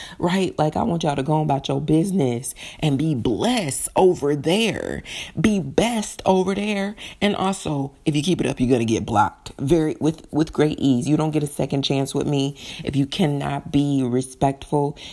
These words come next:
Even if you, you can disagree with me, but if you can't even disagree with some respect, hey, that was me doing little finger running motions. Let your little fingers run. Let your little body run on ac-, away from me, because I'm not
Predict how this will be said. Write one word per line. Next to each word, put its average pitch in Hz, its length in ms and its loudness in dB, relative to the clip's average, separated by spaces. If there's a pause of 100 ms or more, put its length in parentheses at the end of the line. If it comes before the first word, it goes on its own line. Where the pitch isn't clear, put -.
(140)
Even 233 300 4
if 180 100 -4
you, - 180 -4
you 202 140 0
can 185 140 -2
disagree 160 440 0
with 143 160 0
me, 143 120 -2
but 147 160 0
if - 80 -8
you 170 100 0
can't 156 240 0
even 131 280 -2
disagree 131 840 0 (200)
with 147 160 0
some 127 260 -2
respect, 143 680 -2
hey, 170 340 -2 (1400)
that 139 80 4
was 160 140 2
me 139 120 2
doing 123 320 0
little 113 160 0
finger 127 320 0
running 131 360 0
motions. 151 440 -2 (280)
Let 185 80 -2
your 156 80 4
little 131 120 6
fingers 131 380 2
run. 143 400 0 (180)
Let - 140 -2
your 254 80 2
little 196 160 4
body 131 340 2
run 131 220 0
on 127 160 0
ac-, - 240 -8
away 131 260 2
from 123 220 -2
me, 113 140 2
because 131 320 -2
I'm 127 120 0
not 127 280 -4